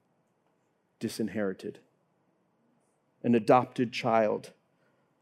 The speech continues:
could never be disowned.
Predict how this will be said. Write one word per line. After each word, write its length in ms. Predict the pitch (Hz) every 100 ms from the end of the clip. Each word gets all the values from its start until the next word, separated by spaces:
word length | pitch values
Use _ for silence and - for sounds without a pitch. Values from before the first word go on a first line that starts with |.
| _ _ _ _ _ -
could 200 | 127 113
never 380 | 117 117 120
be 480 | 107 113 107 101 98 - _ _ _ _ _ _ _ _ _ -
disowned. 580 | 107 107 110 95 104